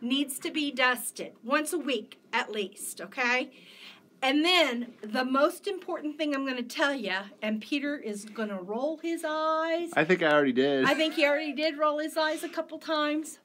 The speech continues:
Speaker 1: but never, never, ever,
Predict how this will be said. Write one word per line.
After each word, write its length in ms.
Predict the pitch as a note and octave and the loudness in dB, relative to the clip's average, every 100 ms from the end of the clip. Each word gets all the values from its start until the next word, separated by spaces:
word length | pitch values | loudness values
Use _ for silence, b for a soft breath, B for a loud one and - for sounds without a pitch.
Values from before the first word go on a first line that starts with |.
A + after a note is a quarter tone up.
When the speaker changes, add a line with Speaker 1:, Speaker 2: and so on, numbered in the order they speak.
| _ | _
Speaker 1:
but 240 | C#4+ C#4+ B3 | 0 0 -2
never, 760 | B3+ C4+ C#4 D4+ - F#3 - _ _ _ _ _ _ _ - | 0 2 2 2 -2 -4 -6 _ _ _ _ _ _ _ -6
never, 1040 | A#3 C4 C#4 C#4+ D4 C4+ C#4 D#4 D4+ D4 - | -2 4 4 6 2 2 4 6 6 2 0
ever, 720 | C#4+ C#4 C4 A3 A#3+ C4+ C4+ | 4 4 4 0 2 4 2